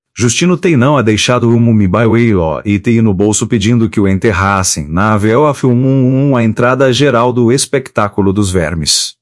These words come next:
Sai desolado porque essa criatura fora a única, e me dera uma e me tirara, e não chorara, e não sofrera, e não gritara.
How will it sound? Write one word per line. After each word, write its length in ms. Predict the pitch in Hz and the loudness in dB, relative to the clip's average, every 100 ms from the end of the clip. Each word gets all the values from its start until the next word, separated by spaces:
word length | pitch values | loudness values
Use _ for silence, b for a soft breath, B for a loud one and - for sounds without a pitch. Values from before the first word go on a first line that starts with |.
| _ _ _ _ _ _ - | _ _ _ _ _ _ -8
Sai 280 | - 117 110 | -4 -2 0
desolado 640 | 117 107 95 110 101 85 | 0 0 0 0 -2 -2
porque 240 | 101 85 | -4 -2
essa 180 | 110 110 | -2 -2
criatura 480 | - 107 98 131 110 | 0 0 0 0 0
fora 320 | - 117 117 | -2 0 2
a 40 | 113 | 2
única, 640 | 117 113 113 78 - 78 | 2 2 0 -2 -8 -8
e 100 | 104 | -2
me 120 | 120 | 0
dera 200 | 107 120 | 0 0
uma 220 | 104 120 127 | 2 2 2
e 60 | |
me 100 | 135 | 0
tirara, 640 | 117 104 92 90 82 76 - | 0 0 0 0 -4 -8 -8
e 80 | 80 | -2
não 140 | 104 | -2
chorara, 640 | - 107 92 101 87 69 _ _ _ | 0 0 2 0 -2 -6 _ _ _
e 80 | 143 | -2
não 120 | 151 | 0
sofrera, 640 | 175 170 143 117 98 90 85 | 0 -2 -2 -2 0 0 -2
e 60 | |
não 200 | 95 113 | 0 0
gritara. 640 | 117 123 113 104 92 80 | 0 -2 0 -2 -2 -4